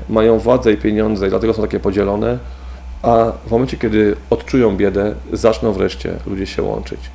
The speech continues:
U nich jest odwrotnie. U nich jest tak dużo biedy, że w tym momencie to ich zjednoczy. I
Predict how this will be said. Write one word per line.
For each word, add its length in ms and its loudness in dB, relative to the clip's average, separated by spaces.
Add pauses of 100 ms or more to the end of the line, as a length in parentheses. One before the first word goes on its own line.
(380)
U 100 2
nich 160 0
jest 160 0
odwrotnie. 460 -2 (600)
U 100 0
nich 220 0
jest 120 0
tak 140 0
dużo 200 0
biedy, 500 -2 (120)
że 160 -2
w 60 -6
tym 140 -2
momencie 540 -2 (180)
to 160 -4
ich 200 -6
zjednoczy. 540 -2 (1400)
I 380 6